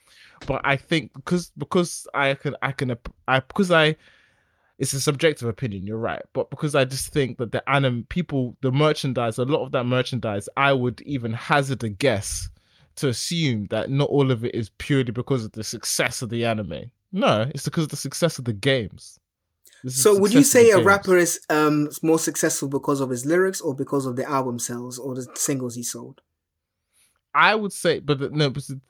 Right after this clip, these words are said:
Speaker 1: the, to
Speaker 2: 'Cause that's
Speaker 1: music is
Speaker 2: merchandise,
Speaker 1: no,
Speaker 2: whether we
Speaker 1: music
Speaker 2: like it or
Speaker 1: is,
Speaker 2: not.
Speaker 1: music, no, no, no, no, no. But it's different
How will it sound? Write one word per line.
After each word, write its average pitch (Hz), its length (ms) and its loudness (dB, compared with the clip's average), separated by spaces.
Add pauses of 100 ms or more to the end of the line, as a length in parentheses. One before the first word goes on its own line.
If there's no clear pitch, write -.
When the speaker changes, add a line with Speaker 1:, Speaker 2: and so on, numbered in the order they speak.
Speaker 1:
the, 156 160 0
to 156 140 -2
Speaker 2:
'Cause 170 160 4
that's 247 200 6
Speaker 1:
music 208 40 0
is - 20 2
Speaker 2:
merchandise, 208 760 4 (200)
Speaker 1:
no, 180 60 2
Speaker 2:
whether 175 180 6
we 202 60 6
Speaker 1:
music 220 100 8
Speaker 2:
like 233 180 6
it 226 60 6
or 175 60 6
Speaker 1:
is, 190 40 2
Speaker 2:
not. 180 240 4
Speaker 1:
music, 220 340 2
no, 185 200 4
no, 180 100 4
no, 170 140 6
no, 156 120 4
no. 143 200 4
But 127 180 2
it's 117 160 0
different 117 560 2